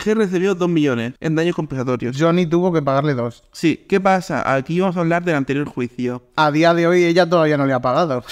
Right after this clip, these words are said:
Speaker 2: <laughs>
Speaker 1: Del anterior juicio, eso es. Ella que ganó, creo que fueron veinte millones.
Speaker 2: No me acuerdo.
Speaker 1: No fueron, fue veinte o cincuenta, lo que fuesen. Como si son, como si son
Speaker 2: O sea, que
Speaker 1: tres.
Speaker 2: ha seguido saliendo ganando.
Speaker 1: Sí. ¿Qué pasa?
Speaker 2: Hija de
Speaker 1: Que
Speaker 2: puta.
Speaker 1: ella, eh, dijo que lo que había ganado de la,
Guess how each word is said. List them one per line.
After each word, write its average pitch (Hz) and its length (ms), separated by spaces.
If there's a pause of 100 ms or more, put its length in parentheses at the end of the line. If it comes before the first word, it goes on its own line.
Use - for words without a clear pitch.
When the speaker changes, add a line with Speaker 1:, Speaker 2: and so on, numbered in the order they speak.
(100)
Speaker 2:
<laughs> - 180
Speaker 1:
Del 165 200
anterior 165 380
juicio, 135 400
eso 139 140
es. 131 280
Ella 175 220
que 180 100
ganó, 139 260
creo 156 160
que 147 40
fueron 151 260
veinte 151 220
millones. 170 500 (300)
Speaker 2:
No 165 120
me 147 80
acuerdo. 135 440
Speaker 1:
No 165 80
fueron, 170 220
fue 190 240
veinte 202 320
o 185 40
cincuenta, 151 420
lo 139 100
que - 40
fuesen. 139 400 (280)
Como 170 160
si - 80
son, 196 280
como 190 160
si 180 60
son 214 100
Speaker 2:
O - 20
sea, 180 100
que 156 60
Speaker 1:
tres. 143 260
Speaker 2:
ha 175 100
seguido 190 440
saliendo 170 380
ganando. 156 460 (180)
Speaker 1:
Sí. - 380 (340)
¿Qué 180 120
pasa? 160 440
Speaker 2:
Hija 147 120
de 139 80
Speaker 1:
Que 127 80
Speaker 2:
puta. 135 220
Speaker 1:
ella, 196 500 (580)
eh, 170 140
dijo 185 280
que 180 120
lo 147 100
que 147 60
había 151 180
ganado 175 440
de 170 100
la, 160 420